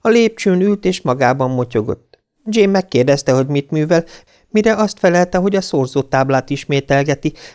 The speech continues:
mert ha csak egy percre is abba hagyja, olyan rettegés jön rá, hogy tüstént elfelejt mindent, amit csak tanult.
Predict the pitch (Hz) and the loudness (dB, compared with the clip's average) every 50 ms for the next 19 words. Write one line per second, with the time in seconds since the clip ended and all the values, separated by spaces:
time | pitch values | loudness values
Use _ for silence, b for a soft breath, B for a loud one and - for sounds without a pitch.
0 | B _ 233 214 214 - 214 - - 214 214 - 226 220 - _ 185 165 156 - | B _ -2 -2 -2 -2 -6 -4 -2 -4 -2 0 -2 -2 -2 _ -2 -2 -2 0
1 | - 160 151 - - 170 175 175 175 175 170 175 180 175 180 180 175 - _ 214 | -2 -2 -2 -2 -2 -4 -4 0 0 0 0 0 0 0 0 -2 -4 -2 _ -2
2 | 208 185 170 165 165 170 165 - - 156 160 165 160 156 - - - 170 165 160 | 0 2 2 2 2 0 -2 -2 -4 -2 0 0 -2 -2 -2 -4 -4 -2 -2 0
3 | 170 170 170 B B B B B 208 - - - 202 185 - - 156 147 143 - | 0 0 -2 B B B B B -4 -4 -2 -2 -2 -2 0 0 0 0 0 2
4 | 135 139 135 - - 139 135 131 127 - - 147 147 147 147 143 143 - 143 143 | 0 0 0 0 0 0 2 0 0 -2 -4 -6 -4 -2 -2 -2 -2 -4 -4 -4
5 | 143 135 - - 139 131 - - 139 135 131 127 127 127 - - | -4 -6 -4 -4 -4 -4 -2 -2 -2 -2 -2 -4 -6 -8 -12 -20